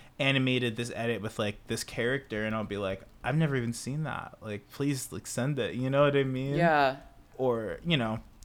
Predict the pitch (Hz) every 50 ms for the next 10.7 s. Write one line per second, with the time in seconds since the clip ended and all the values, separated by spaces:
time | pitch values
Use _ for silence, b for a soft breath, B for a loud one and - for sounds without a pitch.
0 | - - - - - - - 127 131 139 135 117 135 139 - 151 156 147 160 160
1 | 156 156 143 135 123 120 - - - - - - - - - - 139 127 139 139
2 | 139 - - - - 120 - - - 110 80 - - - - - - 107 71 67
3 | 98 104 104 104 113 110 110 104 101 85 98 110 113 104 98 95 95 98 107 117
4 | 117 117 120 117 120 117 117 113 117 117 110 - - 117 113 120 131 135 147 143
5 | - - 165 170 180 180 180 180 b b b b b b b b 185 190 196 202
6 | 202 196 180 139 127 127 123 120 113 113 110 - - 98 120 151 165 165 139 113
7 | - - - - - 131 123 123 123 117 113 113 117 113 107 110 110 120 131 127
8 | - - 107 85 - - 85 82 - - - 101 101 98 95 92 95 107 104 104
9 | - - - 135 127 131 127 131 131 131 135 139 127 135 131 - 147 131 - 175
10 | 190 196 185 - 190 196 202 196 170 147 147 135 127 -